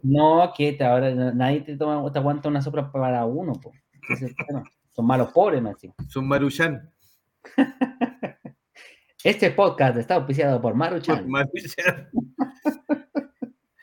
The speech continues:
Speaker 2: Nos, las ardillas volviendo loco también ahí, eh, nos dice respecto a Philip K. Dick La Pérez.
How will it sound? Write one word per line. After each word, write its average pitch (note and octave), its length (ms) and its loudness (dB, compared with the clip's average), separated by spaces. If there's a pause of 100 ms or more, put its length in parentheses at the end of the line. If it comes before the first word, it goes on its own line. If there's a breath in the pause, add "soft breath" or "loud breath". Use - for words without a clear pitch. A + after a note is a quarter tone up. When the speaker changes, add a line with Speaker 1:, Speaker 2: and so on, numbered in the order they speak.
(160 loud breath)
Speaker 2:
Nos, C#3 180 0 (540)
las D3+ 240 2
ardillas F3 480 2
volviendo D#3 500 0
loco F3 320 -2
también D#3 380 -4
ahí, E3+ 420 -6 (100)
eh, A#2+ 500 -8 (340)
nos A2+ 200 -6
dice B2 480 0
respecto G#2+ 460 -6
a A2+ 80 -2
Philip C3 320 -4
K. A#2 100 -4
Dick B2+ 200 -2
La A2+ 200 -2
Pérez. B2 380 -4